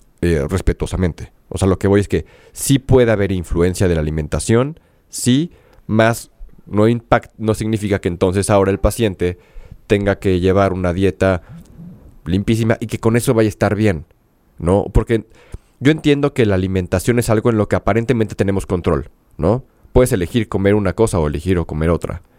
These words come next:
Entonces, esa sensación de control sobre una enfermedad, entiendo que sea deseable,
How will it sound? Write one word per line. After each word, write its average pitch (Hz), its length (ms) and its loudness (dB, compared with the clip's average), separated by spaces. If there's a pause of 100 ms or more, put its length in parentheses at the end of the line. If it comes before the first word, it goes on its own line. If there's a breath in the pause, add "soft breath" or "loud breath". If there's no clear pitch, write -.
(120)
Entonces, 120 240 0
esa 160 100 2
sensación 107 380 0
de 107 100 2
control 95 640 0 (320 soft breath)
sobre 98 380 2
una 110 160 2
enfermedad, 78 680 -2 (1400 soft breath)
entiendo 110 480 2
que 98 100 -2
sea 101 220 0
deseable, 90 580 0